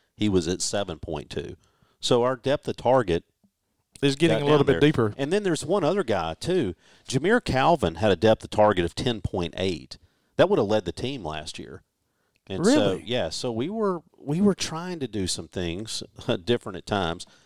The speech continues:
Speaker 1: My other numbers were forty. I wanted to see us complete forty percent, forty-one, actually, I think I had, 'cause I wanted to be one percent better than Kellen Mond was for A and M last year on balls twenty yards downfield.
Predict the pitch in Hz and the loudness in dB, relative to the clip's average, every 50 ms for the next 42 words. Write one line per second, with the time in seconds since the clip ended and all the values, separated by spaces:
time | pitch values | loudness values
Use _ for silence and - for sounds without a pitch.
0 | - _ _ - 123 143 170 165 143 143 127 120 113 107 101 95 95 101 104 - | -20 _ _ -2 0 0 2 2 0 -2 0 0 -2 -2 -2 -2 -4 -4 -4 -8
1 | - - _ _ - 98 92 90 - _ - 139 117 101 80 82 87 123 - _ | -12 -14 _ _ -2 0 0 0 2 _ 4 6 6 4 4 2 -2 -4 -8 _
2 | _ _ _ _ _ - 147 95 107 113 110 104 98 101 - - - 107 98 90 | _ _ _ _ _ -2 -2 0 0 0 -2 -4 -4 -6 -8 -6 -2 -2 -2 -2
3 | - - - 85 - 110 101 95 - - - 107 101 110 123 135 - 143 131 - | -4 -10 -14 -12 -8 -8 -8 -8 -8 -12 -10 -6 -4 -4 -4 -4 -4 -4 -4 -4
4 | - - 101 85 - 80 - - - _ _ _ _ _ _ _ _ - 127 117 | -4 -6 -6 -8 -8 -10 -12 -14 -20 _ _ _ _ _ _ _ _ 4 4 6
5 | 101 87 85 85 95 98 82 73 76 76 80 78 - - 82 73 71 73 - 76 | 6 4 4 4 4 4 4 2 -2 -8 -8 -8 -10 -12 -10 -10 -10 -12 -12 -10
6 | 71 76 76 71 73 73 71 78 95 - _ _ _ _ _ _ _ _ _ _ | -4 -4 -2 -2 0 0 0 -2 -4 -4 _ _ _ _ _ _ _ _ _ _
7 | - - 98 92 101 98 92 85 90 85 80 80 90 104 135 165 175 - - 143 | 0 2 2 2 2 0 0 0 0 0 2 4 4 4 4 4 0 -4 -6 -6
8 | 131 - - - 143 127 - - - _ 117 113 117 110 107 101 95 85 78 _ | -6 -6 -6 -6 -6 -6 -6 -12 -2 _ 2 2 2 0 -2 -4 -6 -10 -10 _
9 | - 113 117 117 110 104 95 95 95 92 92 90 90 87 85 80 85 85 85 82 | -4 0 0 2 2 0 0 -2 -4 -4 -2 -4 -4 -6 -4 -2 2 2 2 0
10 | - - - 85 85 82 80 80 80 78 78 80 78 78 80 78 - - 80 78 | -2 -6 -10 -10 -10 -10 -10 -10 -12 -10 -8 -6 -4 -4 -4 -4 -4 -6 -6 -6
11 | 76 76 80 82 85 85 - - - 92 90 87 82 80 80 80 80 76 - - | -4 -2 0 2 2 0 -2 -6 -10 -12 -8 -8 -6 -4 -2 -2 -2 -4 -4 -6
12 | 80 78 73 - - 101 98 87 92 - | -6 -6 -6 -4 -2 0 0 0 -2 -4